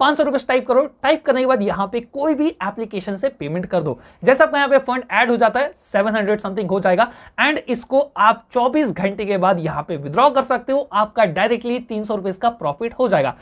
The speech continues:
यानी कि भाई अगर मोटे मोटे तौर पे कहा जाए, अगर आपका लक अच्छा रहा तो आप डायरेक्टली पाँच सौ रुपीज का प्रॉफिट कर लोगे, but अगर आपका लक थोड़ा सा खराब रहा, ट्रेडिंग अगर आप नहीं कर पाए,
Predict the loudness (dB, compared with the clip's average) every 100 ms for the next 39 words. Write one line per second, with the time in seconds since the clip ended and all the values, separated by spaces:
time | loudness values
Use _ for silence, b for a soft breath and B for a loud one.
0 | 4 4 4 4 6 8 6 4 2 0
1 | 2 2 0 0 0 0 0 2 4 4
2 | 2 0 4 6 6 4 -2 0 0 -2
3 | -10 0 4 4 4 -2 b 0 2 4
4 | 4 4 4 0 0 -2 -2 0 -2 0
5 | -2 -2 -6 -6 -4 0 0 -2 -4 b
6 | b 6 8 8 6 4 2 2 0 0
7 | 2 2 2 2 2 2 0 0 -4 -4
8 | -4 0 0 0 -2 -2 2 2 4 0